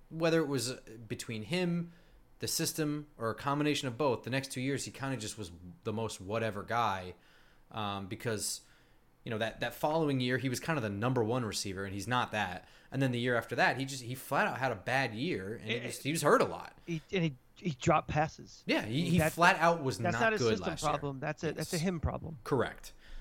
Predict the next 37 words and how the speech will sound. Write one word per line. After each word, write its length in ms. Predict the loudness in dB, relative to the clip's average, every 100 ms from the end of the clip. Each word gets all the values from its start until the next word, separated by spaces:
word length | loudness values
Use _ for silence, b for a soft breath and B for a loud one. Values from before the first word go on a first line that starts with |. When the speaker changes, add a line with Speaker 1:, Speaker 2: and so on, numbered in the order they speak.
| B B
Speaker 1:
Um, 420 | -2 0 0 -4 -10 b b b b -20 -12 -2
and 280 | 0 0 0
so 300 | 2 2 2
it's 180 | 0
kinda 240 | -2 0 0
just 220 | 0 0
scaling 400 | 2 2 0 -2
it 100 | 0
back 220 | 0 0
to 160 | 0 -4
what 240 | 0 2
it 200 | 2 -2 -12 -20 -20 -20 -20 -20 -20 -8
kinda 220 | -2 -2
would 260 | -2 -2 -2
be. 240 | -6 -10 -6
Uh, 140 | -4 -2
I'm 100 | -2
not 140 | -2
sure 160 | -2 -2
who 160 | -2
it 60 | -2
was 220 | -4 -4
that 100 | -6 -10 -18 -20 -20 -20 -14
said 240 | -4 -2 0
that. 240 | 0 -2
A 60 | -2
lot 200 | 0 0
of 80 | 0
the, 200 | -2 -2
uh, 60 |
financial 440 | -4 -4 -4 -4 -8
stuff 240 | -10 -8
goes 180 | -6 -6
over 220 | -6 -6
my 140 | -8 -8
head. 240 | -10 -8
But 200 | -6 -8